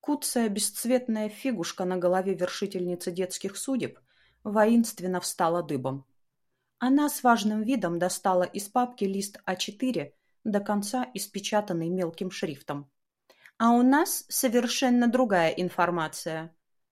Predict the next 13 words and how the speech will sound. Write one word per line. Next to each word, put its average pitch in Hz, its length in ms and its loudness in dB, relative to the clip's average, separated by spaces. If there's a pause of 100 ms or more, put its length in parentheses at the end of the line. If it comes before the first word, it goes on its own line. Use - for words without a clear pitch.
(220)
Женщина 262 580 2
махала 233 460 6
листом 240 460 2
перед 196 320 -2
длинным 208 540 2
тонким 220 440 0
носом, 143 460 -4 (320)
как 220 260 0
белым 226 360 4
флагом, 139 580 -2 (200)
но 220 200 2
не 208 120 0
капитуляции. 190 920 -2